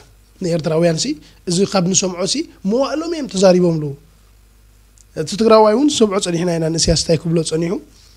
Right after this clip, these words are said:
ብሕፅር ዝበለ ማለት እዩ። ኩሎም ሓደ ዝነበሩ ቋንቋኦም ኣብ ርእሲ መራሕቲ ኤርትራን ህዝቢ ኤርትራን መንግስቲ ኤርትራን ጆኖሳይድ ፈጺማ እንዳበልካ ዝእወጀሉ ዝነበረ ፕሮግራሞም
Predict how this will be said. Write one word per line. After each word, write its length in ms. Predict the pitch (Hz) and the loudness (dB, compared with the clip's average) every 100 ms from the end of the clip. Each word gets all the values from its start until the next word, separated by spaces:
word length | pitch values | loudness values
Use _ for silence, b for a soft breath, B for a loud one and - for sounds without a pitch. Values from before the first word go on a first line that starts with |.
| b _ _ _ _ - | b _ _ _ _ -16
ብሕፅር 240 | 165 180 | -12 -8
ዝበለ 260 | 156 160 233 | -2 0 0
ማለት 320 | 208 131 117 | -4 -8 -12
እዩ። 100 | - - _ _ _ _ - | -18 -20 _ _ _ _ -6
ኩሎም 240 | 247 269 | -2 0
ሓደ 260 | - 233 220 | 0 0 0
ዝነበሩ 380 | 220 214 208 202 185 | 0 0 2 2 0
ቋንቋኦም 400 | 180 190 190 185 | -6 -6 -6 -4
ኣብ 120 | 180 | -4
ርእሲ 160 | 190 190 | -4 -4
መራሕቲ 300 | 180 175 185 | -6 -6 -6
ኤርትራን 340 | 180 165 220 226 b b - | -8 -4 -6 -6 b b -4
ህዝቢ 240 | 208 190 214 | -2 0 0
ኤርትራን 320 | 196 208 196 | 0 -2 -4
መንግስቲ 340 | 180 202 - 233 | -4 -4 -4 -6
ኤርትራን 320 | 208 180 185 185 b b | -6 -4 -8 -10 b b
ጆኖሳይድ 440 | 214 208 202 190 - | -8 -6 -6 -8 -8
ፈጺማ 360 | 185 170 185 175 | -8 -6 -6 -6
እንዳበልካ 440 | 170 165 170 151 156 B B - | -4 -4 -4 -4 -10 B B -6
ዝእወጀሉ 560 | 226 247 214 175 190 185 | -2 2 2 2 0 -2
ዝነበረ 320 | 175 175 175 170 | -2 -2 -2 -4
ፕሮግራሞም 580 | - 175 175 170 165 | -4 -2 0 -2 -4